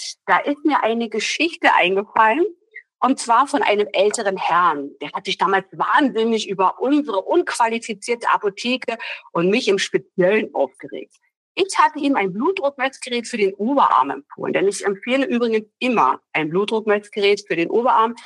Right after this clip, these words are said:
weil sie einfach viel genauer sind. Dieses Gerät war einfach in der Anwendung. Es hatte ein großes Display,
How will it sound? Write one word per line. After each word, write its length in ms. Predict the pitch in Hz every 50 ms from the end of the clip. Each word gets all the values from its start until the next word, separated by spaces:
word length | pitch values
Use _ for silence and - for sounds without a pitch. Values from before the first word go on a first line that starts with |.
| - - - _ -
weil 120 | 180 180
sie 120 | 170 180
einfach 340 | - - 160 170 - 180 180 -
viel 160 | - 185 180
genauer 440 | 180 175 147 139 147 170 180 170 151
sind. 240 | 147 90 80 - - _ _ _ _ - - - - - - _ -
Dieses 300 | - 320 392 415 403 -
Gerät 460 | - 285 262 233 247 320 370 - -
war 120 | 214 196
einfach 360 | - - 220 285 - 277 233 -
in 100 | 180 202
der 140 | 170 -
Anwendung. 500 | - 175 208 233 196 175 143 139 143 143
Es 80 | 143 143 - -
hatte 140 | 139 - -
ein 140 | 117 131 -
großes 340 | - 151 170 - 220 -
Display, 580 | - 370 359 349 359 - - 311 285 269 269 254